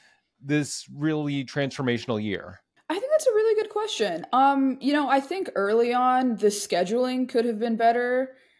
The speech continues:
Speaker 2: Uh, obviously, playing eleven games in twenty days or whatever it was, uh, playing all those talented teams. I don't think that they could have possibly been prepared also for the sort of the culture war that ensued, especially early on in the season.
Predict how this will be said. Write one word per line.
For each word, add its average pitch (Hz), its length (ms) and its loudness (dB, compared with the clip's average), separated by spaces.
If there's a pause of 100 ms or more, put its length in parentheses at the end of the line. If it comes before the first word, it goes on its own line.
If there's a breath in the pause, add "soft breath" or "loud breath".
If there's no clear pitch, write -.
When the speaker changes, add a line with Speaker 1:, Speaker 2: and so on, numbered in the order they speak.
(240 soft breath)
Speaker 2:
Uh, 196 200 4
obviously, 208 380 0
playing 202 800 -2
eleven 190 560 -2
games 190 460 -6
in 180 100 -8
twenty 185 280 -10
days 180 360 -4
or 190 100 -2
whatever 180 420 -4
it 180 80 -6
was, 185 600 -4 (220 soft breath)
uh, 170 160 0
playing 202 340 0
all 180 220 -2
those 185 180 -4
talented 180 480 -6
teams. 196 640 -8 (380 soft breath)
I 214 100 6
don't 269 320 2
think 440 140 -12
that 440 140 -4
they 403 80 -4
could - 160 -4
have 247 140 -2
possibly 208 580 -4
been 190 180 -4
prepared 180 480 -4
also 196 380 -2
for 185 500 -4
the 185 140 -4
sort 190 260 -4
of 180 180 -6 (360 soft breath)
the 202 80 -2
culture 202 440 0
war 220 440 2
that 208 260 4
ensued, 220 560 -2
especially 196 460 -2
early 190 320 -4
on 196 180 -2
in 202 80 -4
the 196 120 -4
season. 202 580 -4